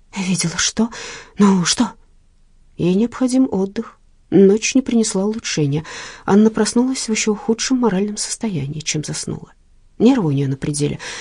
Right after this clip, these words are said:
постоянно готова заплакать. Голос у нее дрожит, но говорит она яснее, чем накануне,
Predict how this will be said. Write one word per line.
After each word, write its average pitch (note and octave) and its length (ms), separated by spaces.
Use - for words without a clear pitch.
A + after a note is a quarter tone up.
постоянно F3 400
готова F3 300
заплакать. E3+ 600
Голос F#3+ 420
у G3 40
нее F#3+ 120
дрожит, F3+ 520
но F3 300
говорит F#3 360
она A#3+ 120
яснее, G3 540
чем G#3 200
накануне, G3+ 560